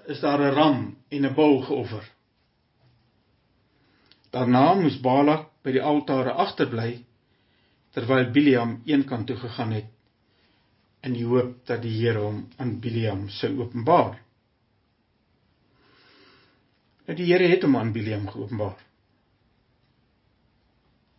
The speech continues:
Biliam het vir die Here vertel van die sewe altare wat hulle gebou het en die offers wat hulle gebring het,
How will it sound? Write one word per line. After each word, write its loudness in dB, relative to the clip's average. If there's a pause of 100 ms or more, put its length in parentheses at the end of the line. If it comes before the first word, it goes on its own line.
(340)
Biliam 6
het -8
vir -8
die -6
Here 2
vertel 0
van -4
die -6
sewe 2
altare 2
wat 0
hulle 2
gebou 4
het 2
en -4
die -4
offers -2
wat -2
hulle -2
gebring 0
het, 0